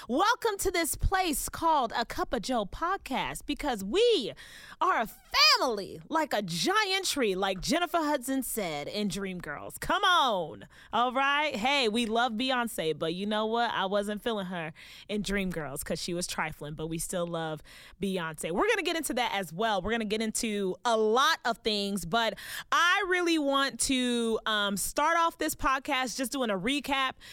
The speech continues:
of how Christmas was for me, my views on Wakanda Forever, all the things, New Year's resolution goals. I mean, we, we have a lot to catch up, y'all. I mean, the Super Bowl was everything, okay? Let me, th-, we, we gonna get into that because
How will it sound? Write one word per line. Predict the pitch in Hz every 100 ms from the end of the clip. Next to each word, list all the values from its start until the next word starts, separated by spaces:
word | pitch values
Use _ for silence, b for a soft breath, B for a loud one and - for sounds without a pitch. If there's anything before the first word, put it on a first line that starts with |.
| B B
of | 220 208 202 185
how | 180 214 185
Christmas | - 311 - 320 302 294
was | 294 285
for | 302
me, | 277 277 277 277 233
my | 196 202 190 185
views | 156 233 285 294 262
on | 220 214
Wakanda | 208 214 202 -
Forever, | - 240 269 254 254
all | - 220
the | 202
things, | 277 269 220
New | 226 269
Year's | 269 233
resolution | 240 214 226 226 202
goals. | 185 285 262 240 233 - B B B B B -
I | 453
mean, | 427 269
we, | 453 339
we | 508 508
have | 262
a |
lot | 240 240 -
to |
catch | - 254 220
up, | 381 - 311
y'all. | 294
I | 302 320 415
mean, | 302
the | 220
Super | - 349 453 466
Bowl | 403 403 403 427 480 403
was | 359 320 214 233
everything, | 262 330 330 381 370 381 370 370 403 381 349
okay? | 330 339 330 349 392 415 B B B
Let | 330 539
me, | 480
th-, | -
we, | 349 359 240
we | 320
gonna | 269 202
get | 185
into | 180 -
that | 175 156
because | 180 202 175 170 160